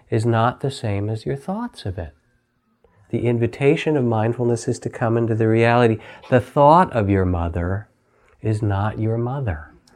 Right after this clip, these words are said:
right? They are different things. But you have this thought and then a whole huge story comes. The Zen ancestor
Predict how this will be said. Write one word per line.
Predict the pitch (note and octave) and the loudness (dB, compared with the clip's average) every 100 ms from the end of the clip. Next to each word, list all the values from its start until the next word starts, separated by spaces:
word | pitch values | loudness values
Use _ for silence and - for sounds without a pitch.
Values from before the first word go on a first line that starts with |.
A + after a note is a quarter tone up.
| - _ - | -20 _ -6
right? | F#2 G2 D3 D3+ - - - _ - _ A3+ _ _ _ _ _ - - | -2 -2 -4 -8 -20 -20 -20 _ -20 _ _ _ _ _ _ _ -20 -4
They | F#2+ G2 | 0 0
are | G2 | 0
different | F2+ F2+ - G#2+ G2+ - _ _ | 0 -2 -2 -2 -2 -8 _ _
things. | A2+ A#2 G#2+ E2 D2+ - - - _ _ _ _ _ _ _ | 0 0 0 -2 -8 -18 -20 -20 _ _ _ _ _ _ _
But | F2+ - | -8 -4
you | |
have | F#2 G#2+ | -2 0
this | G2+ G2 | 0 -2
thought | - G#2 G#2 | 2 4 4
and | G2+ | 2
then | G2+ G2+ | 2 0
a | |
whole | G2+ B2+ C3+ C#3 C#3 | 2 6 10 10 10
huge | C3+ C3+ C3+ | 8 4 0
story | - B2 C3 C#3+ A2+ | -4 -4 -2 -2 -4
comes. | - - E2 F#2 - _ - - _ _ _ _ _ _ _ _ _ _ _ _ _ _ _ - | -6 -14 -14 -16 -18 _ -20 -20 _ _ _ _ _ _ _ _ _ _ _ _ _ _ _ -4
The | F2+ | -4
Zen | F#2 G2 G2 G2 | 2 2 2 0
ancestor | - F#2 F#2+ - F#2 F2+ - F#2 E2 | -2 -2 -2 -2 -4 -6 -6 -6 -6